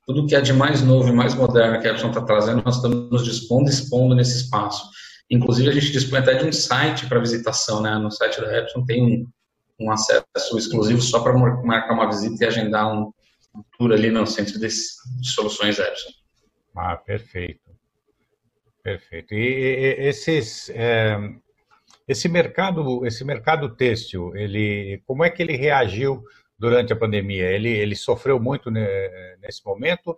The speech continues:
Speaker 2: Ou o fato de, de, da impressão, da impressão digital têxtil ser essa questão que você falou da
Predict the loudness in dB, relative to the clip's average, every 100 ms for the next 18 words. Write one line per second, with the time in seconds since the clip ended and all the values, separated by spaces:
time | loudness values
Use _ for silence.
0 | _ _ _ 2 2 4 -2 0 2 2
1 | 0 -4 -2 -2 -2 -2 0 -2 -2 -2
2 | -2 2 2 2 -4 -10 -18 -18 -20 _
3 | -6 -4 -4 -4 -4 -4 -6 0 0 0
4 | -4 -6 -10 -6 -2 0 0 -2 -4 -8
5 | -8 -8 -8 -10 -10 -8 -4 -2 -2 -4